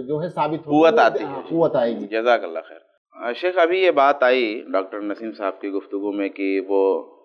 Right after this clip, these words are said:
Speaker 2: اذان میں اور نماز میں پچاس آیتوں اتنا وقفہ ہوتا تھا۔ وہیں سے یہ سوال،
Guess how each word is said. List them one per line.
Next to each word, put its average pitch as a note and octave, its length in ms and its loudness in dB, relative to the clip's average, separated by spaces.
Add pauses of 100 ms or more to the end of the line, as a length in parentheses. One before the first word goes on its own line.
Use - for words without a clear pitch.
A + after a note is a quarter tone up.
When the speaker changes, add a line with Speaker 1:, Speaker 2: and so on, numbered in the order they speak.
(100)
Speaker 2:
اذان G2+ 400 0
میں G2 280 -2
اور F#2 260 0
نماز F2+ 480 -2
میں F#2 280 -6 (260)
پچاس A#2 480 -2
آیتوں G2 580 -4 (220)
اتنا A2 300 -6
وقفہ G2 340 -2
ہوتا F#2+ 320 0
تھا۔ F2 220 -10 (220)
وہیں C#3 280 -2
سے D#3+ 460 2
یہ A#2 140 -4
سوال، A#2+ 340 0